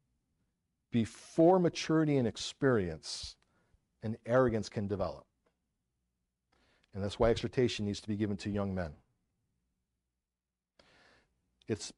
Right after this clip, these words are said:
very common that the older get frustrated with the younger because they forget what it was like to be young.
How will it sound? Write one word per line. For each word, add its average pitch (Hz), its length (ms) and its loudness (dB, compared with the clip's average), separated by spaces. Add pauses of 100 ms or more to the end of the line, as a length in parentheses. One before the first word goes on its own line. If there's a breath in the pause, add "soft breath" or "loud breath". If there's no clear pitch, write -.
(280)
very 120 240 6
common 139 480 2 (920)
that 117 160 2
the 127 120 0
older 175 340 4
get 151 140 2
frustrated 170 540 2
with 127 140 2
the 127 80 0
younger 120 500 2 (880)
because 107 240 -2
they 156 100 4
forget 139 360 2
what 113 100 0
it 113 40 2
was 107 160 -6
like 113 180 0
to 110 60 -10
be 98 120 -4
young. 98 240 -2